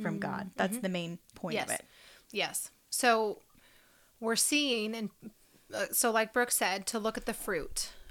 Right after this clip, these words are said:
Speaker 2: and the fruit of their lives, the fruit of what they're saying. And God will never lead you away from his word.
Speaker 1: Right.
Speaker 2: He'll never lead you anywhere else but to himself.
Speaker 1: Mm-hmm.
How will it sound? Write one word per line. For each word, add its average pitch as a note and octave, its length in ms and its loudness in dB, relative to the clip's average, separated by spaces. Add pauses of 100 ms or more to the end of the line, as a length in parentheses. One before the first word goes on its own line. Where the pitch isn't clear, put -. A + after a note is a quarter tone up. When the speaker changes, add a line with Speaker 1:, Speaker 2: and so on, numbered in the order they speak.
(220)
Speaker 2:
and A3 540 0 (380)
the A3 100 -2
fruit A3 640 -2 (260)
of G#3+ 140 0
their A3 120 2
lives, F3+ 560 0
the A3 140 -2
fruit B3 300 0
of B3 100 0
what A3 160 0
they're G#3+ 140 -2
saying. E3 580 -2 (640)
And G#3+ 460 4 (220)
God A#3 400 6
will A#3+ 160 2
never A3 400 2
lead G#3+ 320 -4
you G#3 140 0
away G3+ 540 -2 (220)
from G#3+ 260 -2
his F#3+ 220 -4
word. F3 380 -4 (140)
Speaker 1:
Right. G3 260 -4 (320)
Speaker 2:
He'll A#3+ 240 4
never A#3 340 2
lead A3+ 300 -2
you A3+ 160 0
anywhere A3+ 460 0
else G3 460 0
but G3+ 220 -2
to G#3+ 120 -2
himself. F#3 680 0
Speaker 1:
Mm-hmm. G3+ 120 -2